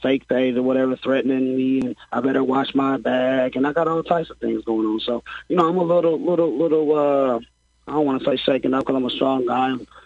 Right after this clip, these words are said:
not particularly scared or anything, but, you know, I wanna be here for my community. Uh, you know, uh, um, you know, so it's a tough thing. So, you know, I, I don't know where I go from here. And,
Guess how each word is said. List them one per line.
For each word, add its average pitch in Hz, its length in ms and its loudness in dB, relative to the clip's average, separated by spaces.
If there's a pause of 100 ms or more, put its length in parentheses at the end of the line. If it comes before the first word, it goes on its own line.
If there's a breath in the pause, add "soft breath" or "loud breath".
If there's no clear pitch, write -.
(100)
not 135 180 -4
particularly 135 400 -4
scared 151 260 2
or 123 40 -2
anything, 120 380 -2
but, 123 180 -2 (260 loud breath)
you 139 60 -2
know, 135 80 0
I 131 60 2
wanna 135 200 0
be 135 160 0
here 139 160 0
for 135 120 -4
my 123 160 -2
community. 135 480 0
Uh, 120 160 -2 (320 loud breath)
you 123 80 -4
know, 127 240 0
uh, - 20 2
um, 117 640 -2 (1040)
you 127 160 -2
know, 120 140 -2
so 143 180 0
it's 143 100 -2
a 143 60 -4
tough 139 240 0
thing. 120 260 0
So, 120 300 -2
you 139 140 0
know, 123 220 0
I, 135 220 -2
I 131 140 2
don't 139 140 0
know 135 100 0
where 131 180 0
I 127 80 0
go 127 180 -2
from 120 200 -4
here. 143 360 2
And, 120 160 -4